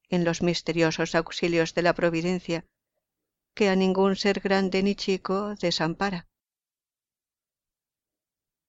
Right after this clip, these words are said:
Los que esto lean creerán que Migajas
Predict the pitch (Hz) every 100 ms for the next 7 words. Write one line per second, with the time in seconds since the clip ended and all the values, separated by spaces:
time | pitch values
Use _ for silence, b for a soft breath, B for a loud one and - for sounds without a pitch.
0 | _ _ _ 226 233 - 247 262 311 -
1 | 160 143 165 175 202 - _ _ _ _
2 | _ - 214 214 233 226 220 - _ -
3 | 185 170 170 190 - 180 170 -